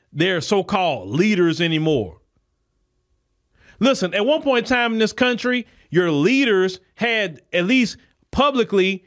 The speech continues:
they wanted to show, like, "Hey, I'm gonna be more, you know, upstanding. I'm not gonna be cursing. I'm not gonna be acting a fool.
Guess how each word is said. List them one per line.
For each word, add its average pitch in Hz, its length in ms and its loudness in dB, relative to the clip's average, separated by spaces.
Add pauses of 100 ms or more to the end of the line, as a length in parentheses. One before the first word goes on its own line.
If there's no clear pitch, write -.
(240)
they 196 120 2
wanted 226 260 2
to 175 60 2
show, 233 280 0
like, 190 320 2
"Hey, 147 460 -4
I'm 226 220 -4
gonna 202 200 -2
be 185 180 -4
more, 175 540 2
you 185 140 -2
know, 165 140 0
upstanding. 147 720 -2
I'm 196 200 -2
not 196 160 -2
gonna 180 140 -4
be 156 120 0
cursing. 151 720 -4 (680)
I'm 208 180 0
not 202 180 0
gonna 185 240 -2
be 170 520 -2
acting 160 360 -2
a 117 60 -4
fool. 170 680 2